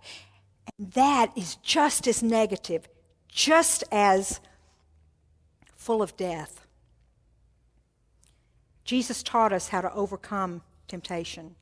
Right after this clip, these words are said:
and we can draw on the strength of transformation during Lent. And so, as we walk through Lent, will we scout the divine? Yes, we'll have one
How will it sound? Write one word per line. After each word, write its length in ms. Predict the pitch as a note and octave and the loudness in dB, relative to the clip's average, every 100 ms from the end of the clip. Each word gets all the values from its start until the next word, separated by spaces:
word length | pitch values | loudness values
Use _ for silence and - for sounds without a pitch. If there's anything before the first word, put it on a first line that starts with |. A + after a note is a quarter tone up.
| _ _ _ | _ _ _
and 120 | G3+ | -4
we 80 | G3 | -4
can 160 | G3+ F#3+ | -2 -6
draw 400 | - A#3 A#3 G#3+ | 2 6 6 6
on 180 | F3+ F3 | 4 -2
the 100 | F#3 | -4
strength 880 | - - - C4 B3+ G#3 - - - _ - | -2 -2 -2 -2 0 -2 -8 -20 -20 _ -6
of 160 | G3 - | -6 -2
transformation 1120 | A#3+ A3 G#3+ - G3 F#3+ F#3+ - F3+ F3 E3+ _ _ _ | 0 0 -2 -6 -4 -2 -4 -4 -10 -14 -18 _ _ _
during 260 | F#3+ F3 F3+ | -8 -8 -8
Lent. 420 | F3 - - - _ _ _ _ _ _ _ _ _ - - - | -12 -14 -18 -20 _ _ _ _ _ _ _ _ _ -20 -20 -10
And 100 | A3 | 0
so, 380 | C4+ B3 B3+ - - _ _ _ _ _ _ _ _ _ _ | 4 4 4 -4 -18 _ _ _ _ _ _ _ _ _ _
as 140 | G3+ - | -10 -4
we 80 | G#3+ | 4
walk 280 | A#3 B3+ | 4 4
through 180 | C4+ C4+ | 0 -2
Lent, 360 | A3+ F3+ G3 - _ _ _ _ _ _ _ _ _ | -2 -4 -8 -16 _ _ _ _ _ _ _ _ _
will 220 | G3 B3+ D4 | 0 2 4
we 100 | C#4+ | 0
scout 480 | - - A#3+ A#3+ | 0 4 4 4
the 60 | A#3+ | 0
divine? 580 | A3 F#3+ F3+ F3 G3+ A#3 _ _ _ _ _ _ _ _ - - | -4 -4 -4 -4 -8 -10 _ _ _ _ _ _ _ _ -20 -2
Yes, 280 | C#4 E4 - | 4 4 2
we'll 100 | C4+ | -2
have 260 | A#3+ A#3+ G#3 | 2 2 4
one 280 | B3+ C#4+ | 2 2